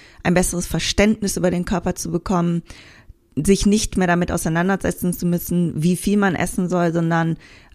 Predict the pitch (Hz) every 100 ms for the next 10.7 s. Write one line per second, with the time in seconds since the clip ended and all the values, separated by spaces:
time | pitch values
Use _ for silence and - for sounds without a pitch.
0 | _ _ _ - - - _ _ - 180
1 | 175 180 208 - - 180 165 170 185 180
2 | 156 156 160 - - 180 175 165 156 -
3 | 180 190 196 190 160 151 156 156 - 185
4 | 180 175 180 170 165 165 160 165 - 156
5 | 156 151 147 190 185 175 175 - - -
6 | - - - 165 - 170 165 147 151 185
7 | 226 349 - - _ - - - - 180
8 | 180 180 - - 170 190 160 165 165 -
9 | 165 160 160 165 - 190 180 175 170 165
10 | 160 160 151 - - - -